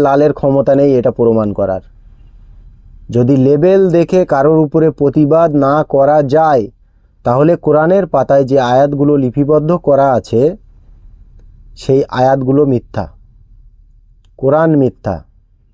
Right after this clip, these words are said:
আল্লাহ বলে কিছু নেই। পৃথিবী সৃষ্টি করেছে পীরজাদা আব্বাস সিদ্দিকী।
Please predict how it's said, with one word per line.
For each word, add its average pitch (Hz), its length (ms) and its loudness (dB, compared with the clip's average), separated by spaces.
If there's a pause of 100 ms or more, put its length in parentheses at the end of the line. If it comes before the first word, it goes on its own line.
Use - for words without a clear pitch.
(720)
আল্লাহ 143 300 0
বলে 156 220 0
কিছু 165 320 -4
নেই। 104 200 -4 (680)
পৃথিবী 165 340 0
সৃষ্টি 170 360 -2
করেছে 165 380 0
পীরজাদা 143 420 0
আব্বাস 123 300 0
সিদ্দিকী। 101 440 -4